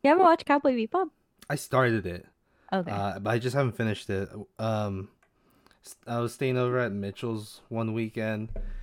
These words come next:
Speaker 2: and we just got, um, uh, we just had Cowboy Bebop on, and I was beginning it. Um, I'm still gonna, like,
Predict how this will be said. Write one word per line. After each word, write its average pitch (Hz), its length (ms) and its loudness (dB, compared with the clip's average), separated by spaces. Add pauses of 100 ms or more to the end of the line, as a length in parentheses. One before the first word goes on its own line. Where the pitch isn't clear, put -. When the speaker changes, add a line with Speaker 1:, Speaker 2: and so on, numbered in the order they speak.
(180)
Speaker 2:
and 104 160 -4
we 104 100 -4
just 101 260 -6
got, 101 220 0
um, 95 380 -6 (720)
uh, 95 640 0 (240)
we 117 120 -4
just 107 140 -8
had 104 220 -2 (160)
Cowboy 104 320 0
Bebop 101 400 -2
on, 101 240 -4
and 95 120 -6
I 98 80 -4
was - 240 -12 (360)
beginning 104 400 -2
it. 101 220 -4 (520)
Um, 110 380 2
I'm 123 120 0
still 156 200 4
gonna, 160 200 2
like, 147 200 0